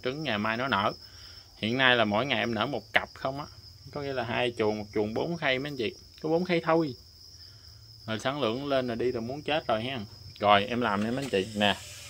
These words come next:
tận dụng những cái khay giấy cũ nha. Mấy nhiều, nhiều anh nó, nhiều anh nó sợ mấy anh chị.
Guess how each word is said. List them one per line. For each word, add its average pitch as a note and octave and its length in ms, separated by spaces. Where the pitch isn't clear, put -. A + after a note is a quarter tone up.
tận A2+ 260
dụng G#2+ 200
những A#2 180
cái D3+ 120
khay C3 220
giấy D3+ 200
cũ G2 280
nha. A2+ 180
Mấy B2 180
nhiều, A2 360
nhiều A2+ 300
anh B2+ 180
nó, D3+ 100
nhiều A2 180
anh C3 220
nó D#3+ 180
sợ F#2+ 480
mấy D#3 100
anh D3 60
chị. G#2 180